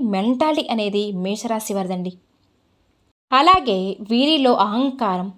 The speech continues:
నిర్లక్ష్యం ఎక్కువగా ఉంటుంది అని చెప్పి చుట్టూ చూసేవాళ్ళు అనుకుంటూ ఉంటారు, కానీ అలాంటి ధోరణి వీరికి అసలు ఉండదండి.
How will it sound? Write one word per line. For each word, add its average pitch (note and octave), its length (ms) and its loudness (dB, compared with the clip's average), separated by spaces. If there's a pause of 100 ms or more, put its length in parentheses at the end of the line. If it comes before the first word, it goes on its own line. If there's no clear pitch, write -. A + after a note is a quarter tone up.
(180)
నిర్లక్ష్యం A3+ 680 -2 (140)
ఎక్కువగా B3+ 420 2 (100)
ఉంటుంది B3+ 500 0 (100)
అని G3 140 -4 (120)
చెప్పి G#3+ 360 -6 (300)
చుట్టూ B3+ 380 0 (180)
చూసేవాళ్ళు A#3+ 600 0
అనుకుంటూ G3 340 -4 (100)
ఉంటారు, G3 400 -2
కానీ F3+ 240 -6 (580)
అలాంటి F#4+ 340 4 (220)
ధోరణి D4 400 6
వీరికి B3+ 260 0 (100)
అసలు A#3+ 200 -6 (100)
ఉండదండి. A3+ 420 0